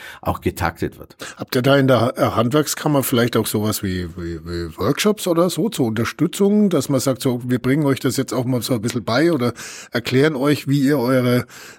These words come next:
Speaker 2: äh, euren Workflow auch so anpasst, dass ihr das wahrnehmen könnt?
Speaker 1: Ja, wir machen das. Wir machen das, äh, mit allen Innungen, also weil die Innungen
Speaker 2: Ehrenamtlich
Speaker 1: ja auch
Speaker 2: natürlich,
Speaker 1: von
Speaker 2: ne?
Speaker 1: ehrenamtlich,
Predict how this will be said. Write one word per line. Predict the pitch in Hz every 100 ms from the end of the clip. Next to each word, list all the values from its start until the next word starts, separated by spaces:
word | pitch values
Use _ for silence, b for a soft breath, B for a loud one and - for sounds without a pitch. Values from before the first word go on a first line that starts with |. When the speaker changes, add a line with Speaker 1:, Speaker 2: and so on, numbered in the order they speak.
| -
Speaker 2:
äh, | 120
euren | 113 131 123 123 123 127 107 113
Workflow | 120 147 - 156 135
auch | 131 123
so | - 131
anpasst, | 147 143 143 139 -
dass | 123
ihr | 123
das | 117 -
wahrnehmen | 110 120 156 170 170
könnt? | 151 151 196 -
Speaker 1:
Ja, | _ 76 107 156 123
wir | 110 123
machen | 110 139 165
das. | 143 165 165
Wir | 120 110
machen | 120 147
das, | 127 123
äh, | 120 113 110
mit | 110 120 - -
allen | 104 131
Innungen, | 127 139 160 160 160
also | - 113 98
weil | 101 104
die | 113
Innungen | - 110
Speaker 2:
Ehrenamtlich | 143 135
Speaker 1:
ja | 120 117
auch |
Speaker 2:
natürlich, | 170 143 151 190
Speaker 1:
von | -
Speaker 2:
ne? | 139
Speaker 1:
ehrenamtlich, | 143 135 113 135 170 170